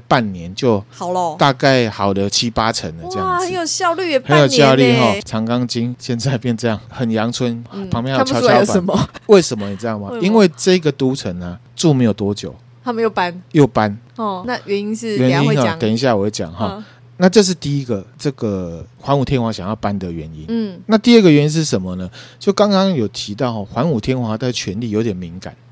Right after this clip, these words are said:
Speaker 2: 嗯。
Speaker 1: 事实上，他当了天皇之后，他自己有生小孩。
Speaker 2: 嗯。
Speaker 1: 可是呢，他的爸爸却要他呢，立自己的弟弟早良亲王当太子。
Speaker 2: 嗯。
Speaker 1: 所以他对弟弟也是有点忌惮的。
Speaker 2: 嗯。
Speaker 1: 这时候呢，事情就发生了。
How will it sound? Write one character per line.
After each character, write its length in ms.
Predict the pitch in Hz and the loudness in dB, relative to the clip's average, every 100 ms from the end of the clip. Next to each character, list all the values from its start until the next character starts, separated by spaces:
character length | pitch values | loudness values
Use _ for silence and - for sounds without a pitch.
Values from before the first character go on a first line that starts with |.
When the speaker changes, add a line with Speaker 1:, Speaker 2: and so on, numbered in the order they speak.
| - | -8
Speaker 2:
嗯。 240 | 220 175 | -6 -6
Speaker 1:
事 200 | - - | -8 -2
实 80 | 202 | 0
上， 180 | 180 185 | 2 2
他 120 | 180 | 0
当 180 | 175 175 | 0 -2
了 80 | 143 | -2
天 180 | - 143 | -2 -2
皇 180 | 113 107 | -2 -4
之 140 | 117 | -6
后， 200 | 127 104 | -2 -2
他 120 | 143 | -2
自 180 | 160 185 | -2 -4
己 140 | 151 | -4
有 100 | 90 | -6
生 200 | 80 104 | -8 -8
小 160 | 101 95 | -8 -12
孩。 280 | - - - - - | -14 -20 -20 -20 -10
Speaker 2:
嗯。 220 | 220 180 175 - | -10 -10 -14 -6
Speaker 1:
可 120 | - | 0
是 180 | 170 240 | 4 6
呢， 180 | 196 180 - | 6 4 0
他 140 | - 220 | 0 2
的 60 | |
爸 260 | 175 208 175 | 4 4 4
爸 160 | 135 117 | 2 0
却 320 | - 151 135 | 0 0 2
要 280 | 147 120 107 - | 2 2 -2 -8
他 240 | - 120 | -4 -2
呢， 160 | 120 117 | 0 -2
立 140 | 135 147 | 0 -2
自 160 | - | 0
己 60 | 147 | -2
的 120 | 104 | -2
弟 220 | - 151 | -4 -6
弟 220 | 113 95 85 | -6 -8 -10
早 240 | - 107 101 | -4 -2 0
良 220 | 98 107 | -2 -4
亲 200 | - 131 | -6 -4
王 200 | 110 98 | -4 -4
当 160 | 98 110 | -6 -8
太 220 | - 85 | -8 -10
子。 160 | - - - | -10 -18 -18
Speaker 2:
嗯。 180 | 196 185 - - | -16 -16 -16 -4
Speaker 1:
所 160 | - | 4
以 40 | 202 | 6
他 120 | 208 | 6
对 200 | 202 190 | 6 4
弟 120 | 117 | 2
弟 160 | 92 101 | -6 -6
也 120 | 95 | -6
是 160 | 87 147 | 0 4
有 120 | 110 | 4
点 160 | 101 90 | 0 -6
忌 240 | - 113 | -4 -4
惮 140 | 92 104 - | -6 -10 -10
的。 80 | - | -16
Speaker 2:
嗯。 400 | 196 185 180 175 180 | -14 -14 -14 -14 -8
Speaker 1:
这 120 | 165 | -4
时 100 | 139 | 0
候 140 | 120 | 0
呢， 160 | 110 98 | 0 -6
事 180 | - 139 | -6 -4
情 120 | 110 | -4
就 100 | 113 | -6
发 220 | 113 92 | -8 -10
生 160 | 90 85 | -14 -16
了。 80 | 82 | -18